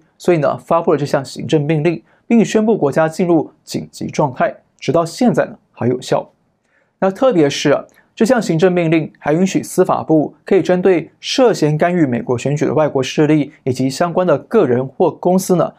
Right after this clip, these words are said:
进行资产查扣，也就是冻结他们的资产，禁止交易或转移。那么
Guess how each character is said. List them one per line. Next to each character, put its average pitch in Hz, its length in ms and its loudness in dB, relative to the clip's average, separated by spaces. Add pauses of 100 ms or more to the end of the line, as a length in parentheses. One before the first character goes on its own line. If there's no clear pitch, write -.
(140)
进 185 160 0
行 147 260 -4 (160)
资 190 220 2
产 - 260 -6
查 - 220 -8
扣， - 340 -2 (200)
也 143 100 -2
就 190 100 4
是 185 300 0 (160)
冻 247 180 2
结 143 160 0
他 147 160 -2
们 143 60 -2
的 135 80 -2
资 160 180 0
产， - 320 -6 (160)
禁 208 160 2
止 - 160 -2
交 151 280 0
易 151 200 -2
或 160 140 -2
转 - 320 -4
移。 95 140 -14 (560)
那 202 100 2
么 185 220 0